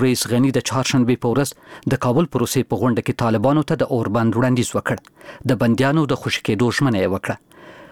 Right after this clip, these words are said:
پر طالبانو یې د لګېدلیو بندیزونو د لرې کېدو تعهد وکړ او دا یې هم وویل چې دوی به د یوې قانوني سیاسي ډلې په توګه وپیژني. ولسمشر وویل چې دا وړاندیزونه یې پرته له څه شرطه کړي تر څو سولې ته په افغانستان کې لاره هواره شي.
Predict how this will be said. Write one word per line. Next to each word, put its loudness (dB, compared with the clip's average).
پر 0
طالبانو 2
یې 0
د -2
لګېدلیو 0
بندیزونو 2
د 0
لرې 0
کېدو 2
تعهد -2
وکړ -6
او 4
دا 2
یې 0
هم 2
وویل 2
چې 0
دوی 2
به 0
د 2
یوې 0
قانوني 4
سیاسي 0
ډلې 0
په -14
توګه 0
وپیژني. 0
ولسمشر 2
وویل 0
چې -6
دا 2
وړاندیزونه 2
یې 2
پرته 0
له 0
څه -4
شرطه -2
کړي 2
تر 0
څو 0
سولې 0
ته -2
په 0
افغانستان 0
کې -2
لاره -2
هواره 0
شي. 0